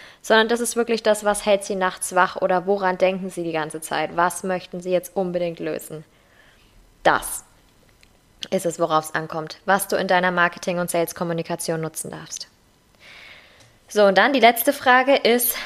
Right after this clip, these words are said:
welches ist das nächste greifbare Ziel, das deine Kunden und Kundinnen erreichen wollen, aber sie wissen nicht wie? Da gehen wir jetzt von den Herausforderungen, also von diesem klassischen Weg von zu dem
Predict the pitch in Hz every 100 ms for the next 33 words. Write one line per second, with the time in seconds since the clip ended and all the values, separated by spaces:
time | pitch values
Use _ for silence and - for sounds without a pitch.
0 | - 185 214 269 285 226 - 208 - 208
1 | 202 220 233 - 247 247 185 196 240 -
2 | 220 220 - - 196 190 180 185 180 180
3 | - 226 240 214 196 214 233 226 208 185
4 | 175 180 190 180 180 185 - 180 180 190
5 | 175 175 170 180 165 160 - - 160 165
6 | 139 - _ - - - - _ 196 185
7 | 202 196 185 - 196 180 170 165 160 170
8 | 214 - 262 269 269 277 220 190 185 190
9 | 185 190 190 180 196 - 190 175 170 -
10 | - 185 175 240 349 349 - 208 196 185